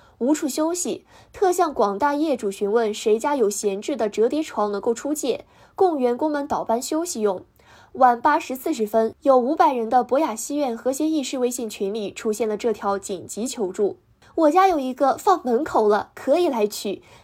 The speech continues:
得拉个小车，比较重的。我给配上褥子、被子和枕头。有折叠的躺椅吗？需要吗？被子要不要？我可以提供。没有折叠床，睡袋需要吗？”回复的消息越来越多，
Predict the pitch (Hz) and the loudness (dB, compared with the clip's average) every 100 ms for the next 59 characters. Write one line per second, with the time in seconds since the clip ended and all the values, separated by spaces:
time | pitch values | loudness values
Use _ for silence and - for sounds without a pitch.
0 | - 262 349 370 285 196 - 339 349 - | -2 4 4 4 0 -2 0 2 2 0
1 | 208 240 240 381 233 208 - _ _ _ | -4 -2 2 2 2 -4 -4 _ _ _
2 | _ _ _ 359 302 269 359 359 370 392 | _ _ _ 2 2 2 0 2 4 4
3 | 269 233 220 370 311 294 349 370 247 180 | 4 2 4 2 2 0 0 0 0 -2
4 | - 214 220 - _ _ _ _ 294 285 | 0 2 2 -2 _ _ _ _ 2 2
5 | - 302 294 277 339 - 233 349 285 233 | 4 2 2 0 0 2 0 0 0 0
6 | 233 - 349 403 392 254 240 233 _ _ | -2 -2 2 4 2 2 0 -2 _ _
7 | _ _ _ - 440 294 277 254 247 220 | _ _ _ 0 2 4 4 4 4 4
8 | - - 233 220 - 269 370 - 220 226 | 0 4 4 4 2 4 4 2 2 4
9 | 190 - _ _ _ _ _ 269 381 403 | 4 -4 _ _ _ _ _ 0 4 4
10 | 302 269 269 262 233 226 - - 381 403 | 2 2 0 2 2 2 0 0 2 4
11 | 359 - 240 226 202 202 - _ _ _ | 2 2 2 2 0 -4 -8 _ _ _
12 | _ _ _ _ - 226 233 254 247 247 | _ _ _ _ 2 4 6 2 4 4
13 | 254 262 294 330 226 196 202 190 208 214 | 2 0 -2 0 -2 0 0 2 2 2